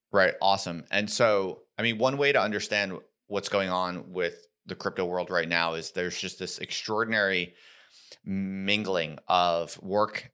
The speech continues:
and play and friendship and business. And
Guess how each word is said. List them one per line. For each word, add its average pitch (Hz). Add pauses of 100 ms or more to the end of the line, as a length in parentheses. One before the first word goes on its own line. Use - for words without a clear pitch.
(120)
and 85
play 92 (320)
and 85
friendship 95 (300)
and 82
business. 92 (120)
And 82